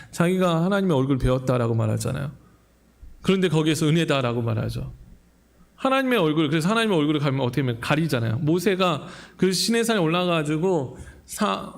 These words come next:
사십 일 동안 그 하나님과 동행하며 이렇게 봤을 때 백성들 가려달라고 말하잖아요. 그 하나님의 영광이 모세 얼굴에 투명되어서 보여지기 때문에. 하나님을 보면,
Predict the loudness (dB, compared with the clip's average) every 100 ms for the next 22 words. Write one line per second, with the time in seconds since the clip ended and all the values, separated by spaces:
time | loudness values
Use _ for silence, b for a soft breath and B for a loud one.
0 | -6 -2 0 0 -2 0 0 0 0 0
1 | 0 0 0 0 0 0 0 0 0 -2
2 | -2 -4 -4 -2 -4 -2 -4 -4 -8 -20
3 | -20 _ _ _ _ _ -20 B B B
4 | -2 2 2 0 0 2 4 4 2 2
5 | 0 0 -2 -4 -6 -8 B B 0 2
6 | 2 2 2 2 2 2 2 2 0 0
7 | 0 2 2 0 0 0 2 0 0 -2
8 | -2 0 2 2 -2 -4 -2 -4 -4 -10
9 | -16 b b b b b b b b b
10 | _ _ _ _ _ _ _ -20 -20 -20
11 | _ _ 0 2 4 4 2 2 2 2
12 | 2 2 2 0 0 -4 -6